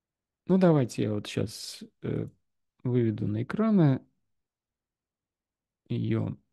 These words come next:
прочитаю. Вот, значит, он пришел, ну, обращил-, обратился к этим людям. «Монахи, все пылает». Что именно все пылает?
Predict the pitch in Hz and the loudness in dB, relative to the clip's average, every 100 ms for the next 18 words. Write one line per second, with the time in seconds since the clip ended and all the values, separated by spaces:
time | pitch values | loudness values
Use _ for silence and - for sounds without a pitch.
0 | _ _ - 117 - - 113 107 - _ | _ _ -10 -10 -10 -4 -2 -2 -8 _
1 | _ _ _ _ _ _ _ _ _ _ | _ _ _ _ _ _ _ _ _ _
2 | _ _ _ _ 160 196 160 127 - 127 | _ _ _ _ -2 2 4 2 0 -2
3 | 123 123 - 123 110 - _ _ _ _ | -2 -4 -2 -2 -2 -8 _ _ _ _
4 | - 117 101 120 120 - 131 127 135 135 | -4 -2 0 0 -2 -2 -4 0 2 2
5 | 131 104 - - - 104 - 107 104 - | 2 -2 -4 -10 -6 -8 -6 -6 -6 -2
6 | 202 202 151 120 - _ _ _ _ _ | 0 4 2 2 -6 _ _ _ _ _
7 | _ _ _ _ _ _ _ _ _ _ | _ _ _ _ _ _ _ _ _ _
8 | _ _ _ _ _ _ - 131 160 113 | _ _ _ _ _ _ -2 2 4 2
9 | - - - _ _ _ - 190 185 147 | -2 -12 -14 _ _ _ -2 0 4 4
10 | 117 104 - - - _ _ _ _ _ | 4 0 -4 -16 -20 _ _ _ _ _
11 | _ _ - 160 - 190 165 120 101 - | _ _ -8 -4 0 4 4 4 0 -4
12 | 113 - 104 110 - _ | -8 -4 -4 -4 -8 _